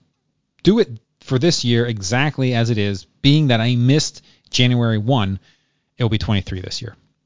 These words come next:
But we'll see. I'm sure in September and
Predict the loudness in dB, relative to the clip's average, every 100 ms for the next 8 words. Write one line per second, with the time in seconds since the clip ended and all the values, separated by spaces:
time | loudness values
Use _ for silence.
0 | _ -10 -10 _ _ _ -12 -10 -10 -8
1 | -4 0 2 2 2 -2 -6 -2 0 -2
2 | 0 0 2 2 0 -2 -2 -2 -2 -2